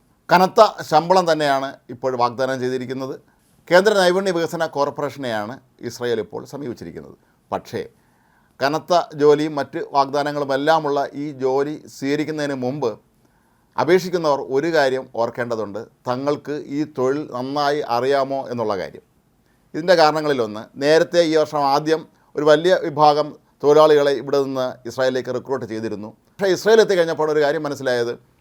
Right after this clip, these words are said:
അവിടെ എത്തിയ പല നിർമ്മാണ മേഖലയിലെ ജോലിക്കാർക്കും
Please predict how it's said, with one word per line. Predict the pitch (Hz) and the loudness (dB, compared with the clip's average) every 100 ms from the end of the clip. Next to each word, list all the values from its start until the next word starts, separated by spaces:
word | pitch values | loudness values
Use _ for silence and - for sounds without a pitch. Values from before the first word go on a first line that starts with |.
| _ _ _ _ 123 | _ _ _ _ 0
അവിടെ | 151 175 | 4 4
എത്തിയ | 156 139 135 143 - _ - | 2 0 0 -2 -10 _ -2
പല | 123 131 147 _ _ _ _ _ 127 | 0 0 -2 _ _ _ _ _ -6
നിർമ്മാണ | 131 147 160 | -2 0 0
മേഖലയിലെ | 156 143 139 131 131 123 | 0 0 0 0 0 0
ജോലിക്കാർക്കും | 123 123 120 107 117 | 0 -2 -4 -4 -8